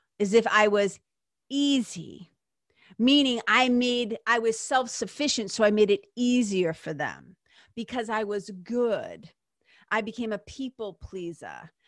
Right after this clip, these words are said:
I became a contortionist, right? I Cirque du Soleil'd myself. I could be a chameleon. I would do whatever I'd have to do to be something other than bad,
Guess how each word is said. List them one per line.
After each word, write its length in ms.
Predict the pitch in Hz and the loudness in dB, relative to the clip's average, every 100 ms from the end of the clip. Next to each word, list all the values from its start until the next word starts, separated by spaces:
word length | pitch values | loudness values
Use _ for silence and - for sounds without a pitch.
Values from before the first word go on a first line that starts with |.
| - 226 | -8 -4
I 100 | 233 | -4
became 380 | 233 254 247 | -4 -8 -8
a 40 | 220 | -8
contortionist, 1080 | 220 214 - 294 277 - 202 170 107 151 208 | -12 -16 -14 -10 -10 -10 -12 -12 -14 -12 -6
right? 160 | 226 | -4
I 60 | 214 | -4
Cirque 320 | - 262 262 | -6 -8 -8
du 100 | 254 | -14
Soleil'd 540 | - 233 240 262 240 | -14 -10 -8 -8 -8
myself. 600 | 202 170 175 - 131 147 - | -8 -8 -8 -4 -4 -4 -6
I 100 | 220 | -8
could 160 | 247 208 | -6 -6
be 160 | 233 | -4
a 60 | 220 | -4
chameleon. 920 | 220 226 240 254 226 175 120 123 175 _ _ _ _ _ _ _ _ _ _ _ _ _ _ _ | -4 -6 -6 -6 -6 -6 -10 -14 -20 _ _ _ _ _ _ _ _ _ _ _ _ _ _ _
I 100 | 247 | 2
would 120 | 254 | 2
do 160 | 226 285 | 2 2
whatever 340 | 247 247 285 | 4 2 2
I'd 140 | 302 269 | 2 0
have 320 | 285 285 277 | 0 0 0
to 80 | 262 | -4
do 260 | 214 277 233 | -2 -2 -2
to 120 | 233 | -6
be 380 | 180 247 247 - _ | -4 -2 -4 -6 _
something 760 | - - 302 285 277 233 220 208 | -20 0 2 2 0 -2 -2 -4
other 220 | 226 214 | -6 -6
than 320 | 190 196 185 165 _ _ | -8 -10 -10 -14 _ _
bad, 560 | 247 233 165 131 123 | -4 -2 -4 -10 -18